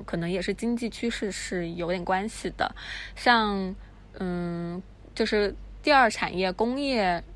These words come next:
这个部-，这个分量开始下降，然后第三产业开始上升的时候，服务业这个行业其实它的，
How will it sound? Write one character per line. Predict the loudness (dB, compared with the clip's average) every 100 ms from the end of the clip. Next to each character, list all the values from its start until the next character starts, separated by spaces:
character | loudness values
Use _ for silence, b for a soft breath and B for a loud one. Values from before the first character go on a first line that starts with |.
| -12 0
这 | 2
个 | 2 -2
部-， | -2 -4 -4 -4
这 | -2
个 | -4 -6 -14
分 | 0 2 4
量 | 2 2
开 | -2
始 | -2
下 | -2 -2
降， | 0 0 0 -2
然 |
后 | -4
第 | -4 -2
三 | -2
产 | -2 -2
业 | -2
开 | -2
始 |
上 | 0 -2
升 | 0 -2
的 | -2
时 | -2 0
候， | -2 B B B B
服 | -10 -2 2 4 4
务 |
业 | 2 2 0
这 | 0
个 | -2
行 | 0 -2 -2
业 | 0 0 -2 -8
其 | -2 -2
实 | 0 0 -2 -4 -14 -14
它 | 0 4 4 2 0
的， | 2 4